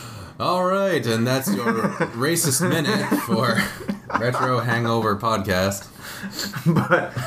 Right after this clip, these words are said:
Speaker 2: I was getting done with dessert, and, uh, I was like, "I'm too full, I can't have any more." And he's like, "Oh, just have another bite." And I'm like, "Oh, okay." And I had another bite, and he's like, "Isn't that good?" He's like, "Oh, it's so good."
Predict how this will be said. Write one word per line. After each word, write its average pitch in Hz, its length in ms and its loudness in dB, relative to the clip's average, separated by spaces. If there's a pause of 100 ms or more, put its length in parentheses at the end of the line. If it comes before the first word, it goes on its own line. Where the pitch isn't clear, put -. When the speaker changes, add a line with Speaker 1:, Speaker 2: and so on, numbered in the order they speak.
(260)
Speaker 2:
I - 240 0 (100)
was - 420 -2
getting 175 320 2
done 160 240 2
with 165 120 2
dessert, 135 500 2 (380)
and, 123 480 4
uh, 98 300 2 (540)
I 98 100 2
was 104 100 2
like, 101 200 2
"I'm 107 120 2
too 117 140 -2
full, 101 220 2
I 90 80 2
can't 87 180 0
have 90 180 0
any 87 120 -2
more." 80 240 -4
And 82 80 -4
he's 87 100 -4
like, 98 160 -2
"Oh, 208 220 2
just 185 160 -2
have 151 180 0
another 147 220 2
bite." 107 360 0 (160)
And 92 240 0
I'm 98 140 2
like, 90 220 0
"Oh, 135 260 2
okay." 123 400 2
And 95 260 -2
I 101 140 2
had 110 160 2
another 110 220 2
bite, 95 400 0
and 85 180 -6
he's 101 160 0
like, 107 220 -2
"Isn't 135 180 2
that 135 160 4
good?" 143 100 4
He's 139 120 0
like, 120 160 -4
"Oh, 92 260 4
it's 98 100 -6
so 98 200 0
good." 87 280 -2